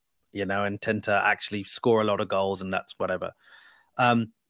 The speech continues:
but generally speaking, agree with the, with particularly when, uh, we're, uh, away, form goes out the window. The thing is, I suppose the one thing I'm hopeful of,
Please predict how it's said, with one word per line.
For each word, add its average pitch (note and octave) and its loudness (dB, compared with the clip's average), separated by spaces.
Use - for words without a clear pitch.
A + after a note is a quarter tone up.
but - 4
generally E3 8
speaking, A#2 2
agree A#2 2
with A2 2
the, G#2 2
with G#2+ 0
particularly C3+ 4
when, A2 4
uh, G2 2
we're, G2+ 4
uh, G2+ 2
away, G#2+ 2
form A2+ 2
goes G2+ 0
out F#2 0
the F#2 -4
window. F#2 -4
The D#3 -4
thing G#3 6
is, G#2+ 2
I B2+ 0
suppose D3 4
the E3 4
one G3+ 4
thing F3 4
I'm C#3 4
hopeful A#2+ 2
of, F#2 -4